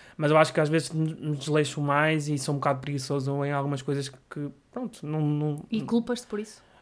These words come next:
Speaker 1: Culpo bastante.
Speaker 2: Como é, como é que, como é que é um dia de merda para ti? Ou seja, quando estás nesses momentos
Speaker 1: Um
Speaker 2: de
Speaker 1: dia de
Speaker 2: dia,
Speaker 1: merda.
Speaker 2: sabes como é, como é que lidas?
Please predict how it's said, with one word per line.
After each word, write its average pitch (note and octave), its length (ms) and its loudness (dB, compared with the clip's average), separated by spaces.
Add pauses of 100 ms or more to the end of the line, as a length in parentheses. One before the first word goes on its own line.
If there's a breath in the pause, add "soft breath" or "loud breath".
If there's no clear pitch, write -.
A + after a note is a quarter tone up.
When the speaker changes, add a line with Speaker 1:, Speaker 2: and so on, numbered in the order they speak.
Speaker 1:
Culpo C3 440 -4 (520)
bastante. C#3 480 -12
Speaker 2:
Como D#4 160 -2
é, D#4+ 80 -2 (120)
como C#4+ 180 -2
é D4 80 0
que, C4 340 0 (420)
como C4+ 140 0
é C4+ 40 2
que C4 120 0
é - 20 4
um A#3+ 100 4
dia A3 160 6
de G#3 80 0
merda F#3 380 0
para F3+ 160 -8
ti? F3+ 240 -12 (1000)
Ou - 60 -6
seja, A3 200 2
quando B3+ 200 6
estás C4+ 200 8
nesses C4 280 4
momentos A3+ 420 6
Speaker 1:
Um - 20 0
Speaker 2:
de C#3+ 60 2
Speaker 1:
dia C#3+ 80 4
de A#3 80 8
Speaker 2:
dia, A#3 140 8
Speaker 1:
merda. C#3+ 440 2
Speaker 2:
sabes A#2+ 300 2
como A3+ 180 -4
é, A3 80 -6 (320)
como A3 140 -4
é G#3+ 60 -4
que G#3+ 120 -6
lidas? F3+ 480 -6